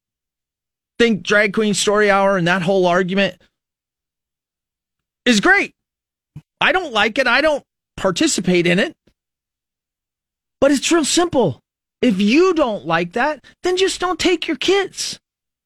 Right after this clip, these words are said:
That's all. Our government has better things to legislate on, in my opinion. Our government only has, in this case, the state legislature has ninety days. They, they, they're talking about eight hundred bills.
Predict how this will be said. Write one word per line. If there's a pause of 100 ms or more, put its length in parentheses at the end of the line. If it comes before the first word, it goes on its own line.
(160)
That's
all. (2000)
Our
government
has
better
things
to
legislate
on, (680)
in
my
opinion. (580)
Our
government
only
has,
in
this
case,
the
state
legislature
has
ninety
days. (320)
They,
they,
they're
talking
about
eight
hundred
bills.